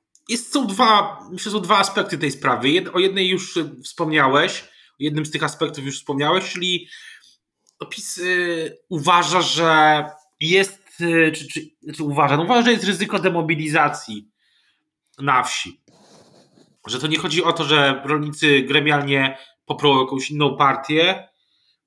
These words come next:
tylko że po prostu część z nich, część z tej grupy, to nie mówię tylko nawet o rolnikach, ale ogólnie, ogólnie o tych, którzy, o mieszkańcach wsi, że się zdemobilizują. Bo rolników na wsi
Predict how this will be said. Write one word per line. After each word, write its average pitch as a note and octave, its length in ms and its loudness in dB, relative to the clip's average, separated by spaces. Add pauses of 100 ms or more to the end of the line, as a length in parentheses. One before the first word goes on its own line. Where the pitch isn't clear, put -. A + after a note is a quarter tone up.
(100)
tylko D#3+ 240 -6
że E3+ 80 0
po F3+ 60 0
prostu E3+ 240 -6
część E3 260 -2
z D3 40 -8
nich, E3+ 180 -2 (300)
część E3 500 -4
z - 80 -18
tej D#3+ 140 -2
grupy, F#3+ 300 0
to A3 100 -6
nie A3+ 160 -2
mówię A#3+ 220 2
tylko A#3 280 2
nawet G3+ 200 2
o G3 60 4
rolnikach, G#3 440 4
ale C#3+ 120 4
ogólnie, D3 500 2
ogólnie E3+ 340 -2
o C#3 60 4
tych, C3+ 240 -8
którzy, C3 440 -6 (440)
o C#3 40 -10
mieszkańcach D3 560 -4
wsi, E3+ 560 -2 (540)
że D#3 120 -8
się E3+ 120 -8
zdemobilizują. E3 960 2 (1300)
Bo C#3+ 240 4
rolników E3 480 0
na E3 120 2
wsi D#3 600 -6